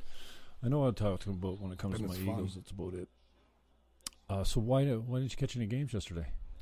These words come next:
Speaker 2: I was, uh, obligating.
Speaker 1: Uh.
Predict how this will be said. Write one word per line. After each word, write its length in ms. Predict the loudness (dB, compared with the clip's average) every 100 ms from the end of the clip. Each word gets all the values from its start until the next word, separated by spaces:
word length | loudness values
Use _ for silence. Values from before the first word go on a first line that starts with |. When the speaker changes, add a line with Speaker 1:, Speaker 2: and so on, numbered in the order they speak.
| -14 -12 -4
Speaker 2:
I 80 | -2
was, 200 | 0 0 0
uh, 400 | -4 -4 -4 -6 -8 -16 -20 _ -4
obligating. 680 | -2 -2 -4 -4 -4 -4 -8 -12 -4
Speaker 1:
Uh. 480 | 2 6 6 4 2